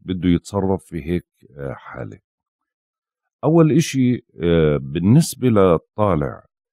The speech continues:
الطالع معروف إنه كل أربع دقائق بتحرك درجة، يعني، آه، هم ثلاثين درجة ال-، لل-، ما بين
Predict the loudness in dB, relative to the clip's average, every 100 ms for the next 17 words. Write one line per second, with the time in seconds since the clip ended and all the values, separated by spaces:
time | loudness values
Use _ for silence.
0 | _ _ _ _ _ -12 0 2 4 4
1 | 4 4 4 2 0 0 0 -2 -2 0
2 | 0 -2 0 -2 -2 -6 -2 -2 0 -4
3 | -8 -12 -8 -4 -2 -2 -2 -2 -2 -6
4 | -18 _ _ _ _ _ _ _ -4 -2
5 | 0 -2 -2 -6 -4 -2 -2 -4 -6 -8
6 | -12 -14 -10 -8 -8 0 4 4 2 -6
7 | -6 0 2 2 0 -2 -4 -8 -10 -18
8 | -10 -10 -8 -8 -10 -10 -16 -20 _ -8
9 | -6 -6 -10 -6 -4 -2 0 0 -2